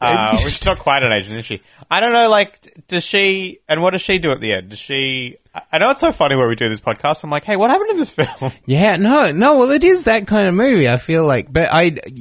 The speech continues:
Speaker 2: I cheated a little bit, Paul. I went on to Wikipedia,
Speaker 1: Yeah.
Speaker 2: and I was like, "Let me just make sure I got this right."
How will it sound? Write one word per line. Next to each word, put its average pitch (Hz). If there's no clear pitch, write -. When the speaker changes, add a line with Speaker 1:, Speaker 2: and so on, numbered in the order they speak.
Speaker 2:
I 156
cheated 151
a 104
little 85
bit, 87
Paul. 92
I 131
went 139
on 110
to 107
Wikipedia, 87
Speaker 1:
Yeah. 117
Speaker 2:
and 95
I 95
was 98
like, 87
"Let 214
me 330
just 226
make 147
sure 139
I 120
got 110
this 98
right." 92